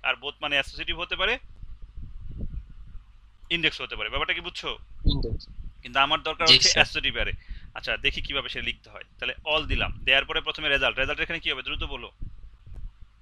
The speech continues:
Speaker 2: স্যার, date, স্যার, রেস্টটা হবে, sir।
Speaker 1: রেস্ট হবে। এরপর একটা কমা চিহ্ন দিব। আচ্ছা, কমা চিহ্ন না দিয়ে আগে বুঝাই কি হয়, তারপর কমা চিহ্ন দিচ্ছি।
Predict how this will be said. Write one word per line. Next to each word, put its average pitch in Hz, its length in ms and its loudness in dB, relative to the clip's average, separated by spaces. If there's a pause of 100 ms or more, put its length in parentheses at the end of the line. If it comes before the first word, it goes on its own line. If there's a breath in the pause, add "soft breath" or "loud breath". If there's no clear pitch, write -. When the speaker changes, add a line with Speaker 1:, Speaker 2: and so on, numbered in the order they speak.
(1300)
Speaker 2:
স্যার, - 340 6 (120)
date, 151 160 10 (1400)
স্যার, 151 260 10 (640)
রেস্টটা 156 420 10
হবে, 113 140 4
sir। 127 140 2
Speaker 1:
রেস্ট 117 200 -4
হবে। 107 240 -8 (100)
এরপর 147 280 4
একটা 180 140 2
কমা 160 260 0
চিহ্ন 175 260 -4
দিব। 180 200 -2
আচ্ছা, 135 240 -2
কমা 156 200 -6
চিহ্ন 165 160 -4
না 147 180 6
দিয়ে 165 140 4
আগে 147 140 4
বুঝাই 135 300 0
কি - 160 -6
হয়, 156 180 -4
তারপর 120 260 -6
কমা 110 180 -10
চিহ্ন 110 180 -12
দিচ্ছি। - 340 -10